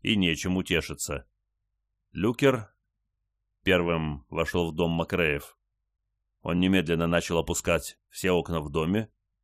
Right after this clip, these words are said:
и дофин следовал за ним из комнаты в комнату, проверяя скопления песка по углам и вдоль плинтусов. Одесса была последней.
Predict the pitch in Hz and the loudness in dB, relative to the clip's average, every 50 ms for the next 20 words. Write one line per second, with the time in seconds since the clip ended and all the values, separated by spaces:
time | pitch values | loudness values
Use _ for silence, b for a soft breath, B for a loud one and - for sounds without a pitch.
0 | _ _ _ - 101 123 147 143 - - 104 127 120 - - 92 101 113 123 120 | _ _ _ -4 -2 0 0 0 2 2 0 0 0 0 2 2 2 2 4 2
1 | 120 120 110 92 110 110 113 117 117 - - 90 - - - 92 92 90 82 - | 2 2 2 2 2 2 2 2 2 0 -2 -6 -6 -4 -2 0 0 0 -2 -2
2 | - 78 71 - - 98 110 117 113 104 - 113 110 104 - - _ _ _ _ | -6 -8 -6 -4 -2 0 0 0 0 0 2 2 2 2 0 -6 _ _ _ _
3 | - - 85 85 87 87 87 90 90 87 82 80 - - - 85 76 85 85 85 | -2 0 2 2 2 2 4 4 6 6 4 4 0 -2 -4 -4 -2 0 0 0
4 | 82 82 80 78 76 73 - 76 73 - - 95 98 104 107 95 - - 76 78 | 0 0 0 0 -2 -2 -2 -4 -4 -2 2 4 4 4 4 0 -2 -2 0 0
5 | 78 76 78 80 87 98 110 117 - - - 104 98 85 85 92 92 92 - 90 | 0 0 2 2 4 4 4 2 -2 -4 -4 -4 -4 0 0 0 0 0 -2 -2
6 | 87 82 76 - 76 - - 76 - - - - _ _ _ _ _ _ _ _ | -2 -2 -2 -4 -6 -6 -6 -6 -8 -8 -14 -20 _ _ _ _ _ _ _ _
7 | _ _ _ _ _ - 131 143 156 220 254 - - 139 123 120 120 123 - - | _ _ _ _ _ -6 -4 0 2 2 2 2 0 2 2 4 2 2 2 2
8 | 120 - - 95 87 80 69 76 73 71 67 - | 0 0 0 0 0 0 -2 -2 -4 -4 -6 -8